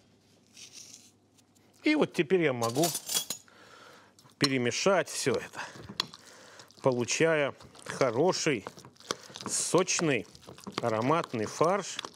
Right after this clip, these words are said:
для фрикаделек. Ну, строго говоря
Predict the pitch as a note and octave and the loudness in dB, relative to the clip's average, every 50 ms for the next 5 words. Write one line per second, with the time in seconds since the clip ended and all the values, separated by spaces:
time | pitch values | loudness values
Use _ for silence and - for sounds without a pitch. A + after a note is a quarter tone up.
0 | - - - - - - - - - - G2+ G2+ A2+ B2+ D#3 E3 D3+ - - C#3 | -18 -20 -18 -18 -18 -18 -18 -16 -16 -10 -6 0 2 4 4 4 2 0 -2 -2
1 | B2+ - C3 A#2+ A#2+ B2+ A2+ G2 - - - - - - - - - - - - | 0 0 0 2 2 2 2 0 -2 -6 -10 -10 -8 -10 -12 -12 -14 -18 -18 -18
2 | - - - - - - A#3+ C#4+ D4 A#3+ - - - - - - - - - - | -16 -16 -14 -6 0 2 4 4 4 4 0 -2 -10 -18 -18 -18 -18 -18 -10 -6
3 | - - - G3+ A3+ A3 E3 E3 D3+ C#3 C#3 D3 F3 G3 A3+ G3 C#3 | -4 0 4 6 6 6 6 4 2 4 4 4 4 4 4 2 0